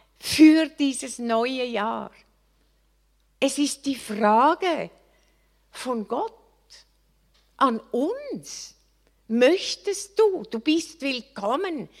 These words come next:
im Heiligtum zu stehen. Du bist willkommen, ins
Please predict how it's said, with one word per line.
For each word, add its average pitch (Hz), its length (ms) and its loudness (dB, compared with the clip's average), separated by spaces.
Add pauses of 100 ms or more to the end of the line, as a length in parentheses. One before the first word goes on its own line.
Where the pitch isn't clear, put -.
(120)
im 262 260 0
Heiligtum 294 800 -2
zu 240 200 -12
stehen. 269 600 -4 (380)
Du 302 100 2
bist 277 380 0
willkommen, 269 880 -2 (260)
ins 311 360 2